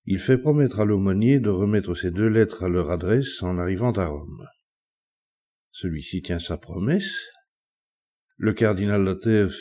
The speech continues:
fait expédier les provisions à l'aumônier surpris. Il va conter son histoire à l'évêque qui veut partir. L'autre,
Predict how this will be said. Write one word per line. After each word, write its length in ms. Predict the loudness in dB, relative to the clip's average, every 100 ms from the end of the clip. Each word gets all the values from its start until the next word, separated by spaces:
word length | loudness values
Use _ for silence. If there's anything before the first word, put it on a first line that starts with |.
| -4
fait 240 | -4 -4 -8
expédier 580 | -8 -6 -4 0 0
les 140 | 2 0
provisions 560 | 0 -2 -2 -2 0
à 40 | 0
l'aumônier 440 | 0 0 -2 -4
surpris. 580 | -6 -8 -8 -6 -6 -6 _ _ _ _ _ _ _ _ -2
Il 220 | 2 4
va 160 | 4 0
conter 320 | -2 -2 -2
son 200 | 0 0
histoire 640 | 0 0 4 6 6 2
à 40 | 2
l'évêque 480 | 2 2 0 -2 -16 -16
qui 100 | -16
veut 220 | -10 -10 -8
partir. 640 | -8 -8 -2 2 2 0 -6 _ _ _ _ _ _ _ _ _ _ -8 4
L'autre, 640 | 8 8 6 -2 -16